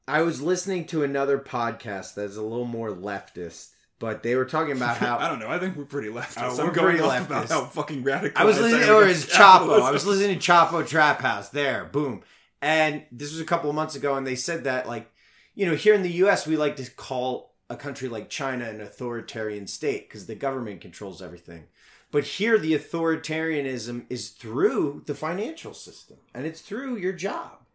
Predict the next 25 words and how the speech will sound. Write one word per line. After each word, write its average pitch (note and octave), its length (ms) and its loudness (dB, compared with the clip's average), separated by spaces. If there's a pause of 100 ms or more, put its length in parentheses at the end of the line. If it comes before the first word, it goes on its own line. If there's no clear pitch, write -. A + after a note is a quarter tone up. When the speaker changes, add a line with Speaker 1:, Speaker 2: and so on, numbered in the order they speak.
(340)
Speaker 1:
And D3 140 -2
a, D#3+ 200 -2
a, B2+ 220 -4 (140)
a D3+ 80 -2
good D#3+ 160 -2
example D#3 540 -2
of A#2 140 -4
it A#2+ 260 -4
is A2+ 400 -8 (340)
in B2 160 -6
China, E3 400 -2
the B2+ 100 -4
government E3+ 480 0
will A#2 100 -8
censor A2 640 -6
what G#2+ 240 -8
you A2+ 60 -14
say G#2+ 260 -8
on F#2+ 140 -12
the F#2+ 120 -14
internet. E2+ 400 -14 (340)
But G#2+ 120 -4
here, F3+ 640 0 (180)
you're C3+ 160 -4
censored C3 640 -6